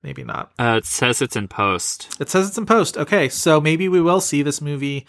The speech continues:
Speaker 1: soon, which would be cool.
Speaker 2: 'Cause it's Jane Campion, I would be willing to bet that it's next year's Cannes.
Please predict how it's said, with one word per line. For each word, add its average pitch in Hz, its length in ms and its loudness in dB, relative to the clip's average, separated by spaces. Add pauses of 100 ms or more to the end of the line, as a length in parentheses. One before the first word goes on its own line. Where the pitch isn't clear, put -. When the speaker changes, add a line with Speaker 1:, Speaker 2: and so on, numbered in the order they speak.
(360)
Speaker 1:
soon, 151 800 -2 (100)
which 147 180 -6
would 143 120 -2
be 135 120 -6
cool. 135 360 -4
Speaker 2:
'Cause 139 200 -2
it's 143 160 -8
Jane 120 260 2
Campion, 104 560 0
I 98 160 -2
would 101 180 -2
be 110 120 -4
willing 95 320 -6
to 101 120 -10
bet 92 220 -8
that 85 140 -6
it's - 200 -12
next - 280 -16
year's - 200 -14
Cannes. 69 380 -12